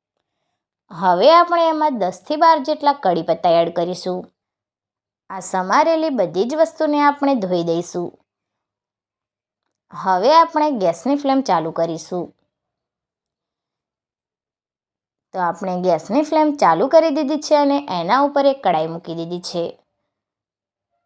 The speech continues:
હવે આપણે કડાઈમાં તેલ એડ કરીશું. આપણું તેલ બરાબર ગરમ થઈ જાય એટલે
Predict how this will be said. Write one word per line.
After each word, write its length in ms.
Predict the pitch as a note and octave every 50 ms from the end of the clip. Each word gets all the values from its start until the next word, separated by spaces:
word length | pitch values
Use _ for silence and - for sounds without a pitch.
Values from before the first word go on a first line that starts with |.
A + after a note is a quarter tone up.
| _ _ _ _ _ _
હવે 300 | E3+ E3 F3+ F3+ F3 F3 F3+
આપણે 320 | F3 F3 F3 F#3 F3+ F3
કડાઈમાં 600 | F3+ - G3 F#3 F3 F3 F#3+ B3+ D#4 D#4 D4+ D4+ D4
તેલ 340 | D4 - G3 F#3+ F3+ F3
એડ 140 | E3 E3 E3
કરીશું. 560 | E3 - F3 E3+ E3+ F3 E3+ - - F3 E3+ E3+ - _ _ _ _ _ _ _ _ _ _ _ _ _ _ _ _ _ _ _ _ _ _ _ _ _ _ _ _ _ _ _ _ _ _ _ _ _ _ _ _ _ _ _ _ _ _ _ _ _ _
આપણું 440 | - G3 G3 F#3 - - G3 F#3+ F#3+
તેલ 300 | F#3+ _ G3 G3 F#3+ F#3
બરાબર 500 | F#3+ F#3+ F#3 F3+ F#3+ B3+ D#4 D4 D#4+ D#4+ D4+
ગરમ 360 | B3+ G3+ F#3 F3+ - C4+ D4+
થઈ 200 | C#4+ D#4+ D#4 D#4
જાય 260 | C4+ D4+ D4 D4 C#4 C#4+
એટલે 360 | - F3 E3+ - F3+ F3 E3